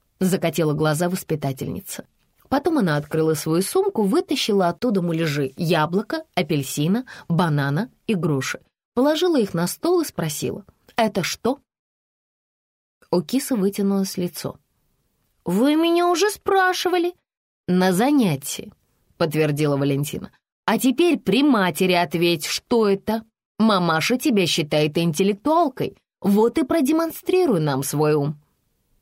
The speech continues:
"Не помню", расстроилась киса. "Ведь знала и забыла. По маше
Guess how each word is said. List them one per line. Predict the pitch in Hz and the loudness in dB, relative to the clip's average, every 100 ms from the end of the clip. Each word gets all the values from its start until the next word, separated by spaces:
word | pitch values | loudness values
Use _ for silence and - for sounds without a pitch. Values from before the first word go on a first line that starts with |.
| _ - - | _ -8 0
"Не | 240 254 | 2 2
помню", | - 254 320 359 359 349 349 - _ _ _ _ _ _ _ _ - | 0 0 2 4 4 2 0 -6 _ _ _ _ _ _ _ _ -2
расстроилась | 208 226 - 233 233 233 | -2 0 0 2 2 0
киса. | - 233 214 226 - _ _ _ | -2 -4 -4 -6 -12 _ _ _
"Ведь | 202 294 240 | 0 0 2
знала | 254 381 480 466 311 - _ - | 2 4 4 2 0 -4 _ -2
и | 349 | 2
забыла. | 403 453 285 330 320 311 294 - - _ _ _ _ _ _ _ _ - | 2 2 2 0 2 0 -2 -8 -20 _ _ _ _ _ _ _ _ -4
По | 311 311 302 | 0 2 2
маше | 269 294 294 269 - - - 311 277 | 2 2 2 0 -2 -4 -2 -2 -2